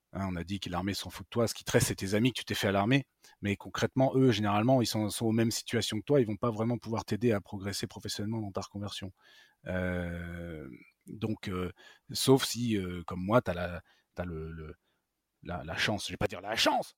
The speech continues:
ça serait me, ça serait manquer d'ego. Si t'as le talent, si t'as le talent de monter ta boîte et de pouvoir, eux, leur proposer, euh, des tafs aujourd'hui, parce que c'est, moi, je suis très fier de pouvoir redonner du travail à des an-, des anciens collègues, euh,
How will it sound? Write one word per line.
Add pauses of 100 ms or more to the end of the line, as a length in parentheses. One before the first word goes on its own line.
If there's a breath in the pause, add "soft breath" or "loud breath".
ça
serait
me, (200)
ça
serait
manquer
d'ego. (540)
Si
t'as
le (160)
talent, (840)
si
t'as
le
talent
de
monter
ta
boîte
et
de
pouvoir,
eux, (240)
leur
proposer, (260)
euh,
des
tafs
aujourd'hui,
parce
que
c'est,
moi,
je
suis
très
fier (300 soft breath)
de
pouvoir
redonner
du
travail
à
des
an-,
des
anciens
collègues,
euh,